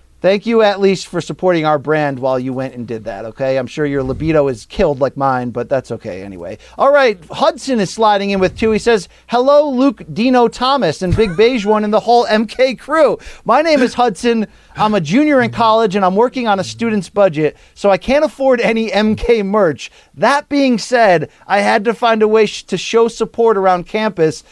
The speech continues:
I ended up with this horrific work of art." Is this art? Is art art? He asks. "M K all day, every day." Luke,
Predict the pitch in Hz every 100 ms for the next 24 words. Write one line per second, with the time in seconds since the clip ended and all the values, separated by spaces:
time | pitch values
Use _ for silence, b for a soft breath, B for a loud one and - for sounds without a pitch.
0 | b b 175 214 226 220 220 190 175 214
1 | - - 214 190 226 269 - 196 208 196
2 | 165 160 131 - 196 165 170 294 - 262
3 | 302 320 - b b b 240 165 - 240
4 | 294 285 - 170 151 151 160 170 170 170
5 | - - b b b 208 254 - 247 233
6 | 226 - 196 220 220 170 208 190 175 185
7 | 175 160 156 151 190 269 226